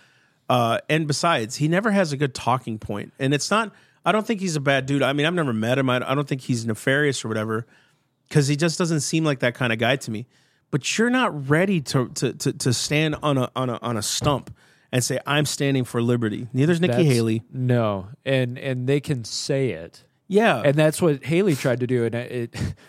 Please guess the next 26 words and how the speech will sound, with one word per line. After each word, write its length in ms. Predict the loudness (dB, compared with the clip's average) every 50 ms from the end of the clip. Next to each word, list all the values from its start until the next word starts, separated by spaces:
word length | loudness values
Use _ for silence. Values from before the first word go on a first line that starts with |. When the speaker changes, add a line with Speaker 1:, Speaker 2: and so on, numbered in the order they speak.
| -20 _
Speaker 2:
<laughs> 440 | _ _ _ _ _ _ _ _ _
yeah, 200 | -8 -6 -4 -4
it 40 | -4
was 140 | -4 -6 -6
a 40 | -4
little 180 | -4 -4 -4 -4
bit 200 | -6 -8 -8 -6
mocking, 480 | -6 -4 -6 -6 -6 -8 -10 -10 -8
but 240 | -4 -2 -2 -2 -2 _ _ -20 -20 -20 -20 -12 -4
because 340 | 0 0 2 4 4 2 2 0
it, 140 | -2 -2
Speaker 1:
She 240 | 0 0 0 0 0
Speaker 2:
it 120 | 0 0 -2
comes 300 | -2 -2 -2 0 0 0
off 220 | 2 0 0 -2
so 520 | -6 -8 -6 -2 0 0 2 2 0 0 2
Speaker 1:
Yeah. 300 | 4 4 4 4 2 -2 -8 -14 _ _ _ _ _ _ _ _ _
Speaker 2:
horribly 600 | _ -6 0 2 4 4 4 2 0 -2 -4 -2
because 300 | -2 -2 0 0 0 0
it's 120 | -2 -2 0
so 180 | 0 0 0 0
impersonal, 520 | -2 -2 0 0 0 0 0 -4 -6 -4
because 340 | -4 -4 -2 -2 -2 0 0
it's 200 | 0 -2 -2 -4
not 360 | -2 0 0 2 0 0 -4 -8
her, 560 | -10 -4 -2 0 0 2 2 2 2 0